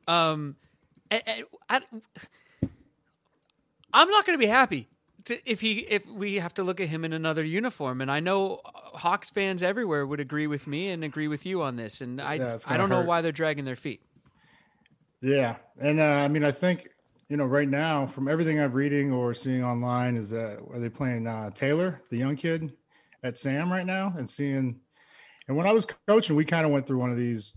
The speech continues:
Speaker 2: you know, scenarios, um, with, uh, when, when Bruce left, and then we had, you know, Cash Marsh, um, Mikey Mo. We, we had a, a bunch of, uh, M-, Mikey Mo, and then we had a bunch of D Ns really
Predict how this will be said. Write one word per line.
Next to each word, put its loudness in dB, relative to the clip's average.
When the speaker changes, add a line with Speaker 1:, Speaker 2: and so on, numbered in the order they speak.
Speaker 2:
you -4
know, -4
scenarios, -2
um, -6
with, -2
uh, -4
when, -6
when -2
Bruce 4
left, -2
and -2
then 0
we 0
had, -2
you -8
know, -6
Cash 0
Marsh, 0
um, -6
Mikey 2
Mo. 4
We, -6
we 2
had 4
a, 0
a -6
bunch -2
of, -12
uh, -12
M-, -6
Mikey 0
Mo, 4
and 2
then 2
we 2
had 4
a -4
bunch -2
of -6
D 2
Ns 0
really -6